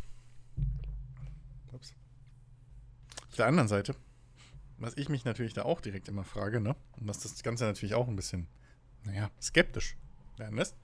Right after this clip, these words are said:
warum zur Hölle sollen ausgerechnet wieder, ausgerechnet diese fucking Amerikaner wieder die einzigen sein, die fucking Material oder so einen Scheiß gefunden haben?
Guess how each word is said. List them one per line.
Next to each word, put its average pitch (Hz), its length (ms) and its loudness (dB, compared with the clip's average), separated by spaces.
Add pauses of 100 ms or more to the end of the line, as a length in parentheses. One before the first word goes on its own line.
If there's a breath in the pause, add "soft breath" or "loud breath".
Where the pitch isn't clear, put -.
(1300 loud breath)
warum 156 420 8
zur 233 300 8
Hölle 196 180 8
sollen 165 320 6
ausgerechnet 240 960 6
wieder, 165 300 6
ausgerechnet 220 760 6
diese 160 180 6
fucking 240 680 10
Amerikaner 175 720 10
wieder 120 240 8
die 120 160 0
einzigen 180 540 10
sein, 151 200 12
die 147 100 6
fucking 131 600 2
Material 107 520 2
oder 104 160 4
so 104 60 2
einen 98 100 -2
Scheiß - 260 -2
gefunden - 420 -6
haben? 95 120 -8